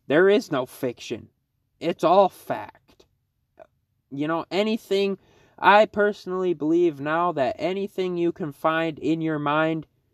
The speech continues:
it is real somewhere. You know, maybe you might not experience it, but, you know, maybe, you know, it, people who truly believe in aliens,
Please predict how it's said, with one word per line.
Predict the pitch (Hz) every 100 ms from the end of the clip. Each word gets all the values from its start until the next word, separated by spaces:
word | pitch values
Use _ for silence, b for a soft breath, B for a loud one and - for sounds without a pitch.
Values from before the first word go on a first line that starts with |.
| _ _ _ _ _ _ _ _ _ -
it | 143 - -
is | 165 151 156
real | 160 233 330 131
somewhere. | - - - 190 247 156 175
You | 202 160
know, | 180 175
maybe | 190 202 196
you | 180 190 202
might | 190 190 -
not | 175 170
experience | 160 - - 165 175 160 151
it, | 151 131 -
but, | 151 - _ _ _ _ _ _ _ _ _ _ _ _ _ _ _ _
you | 135
know, | 160 160 - _
maybe, | 135 170 180 170 175 170 151 - _ _ _ _ _ _ _ _ _ _ _ _ _ _ _ _ _ _
you | 147
know, | 156 160
it, | 143 170 - -
people | - 220 - 175
who | 156 180 147
truly | - 185 180 175 156
believe | 147 147 156
in | 143 -
aliens, | 143 175 190 147 131 127 - -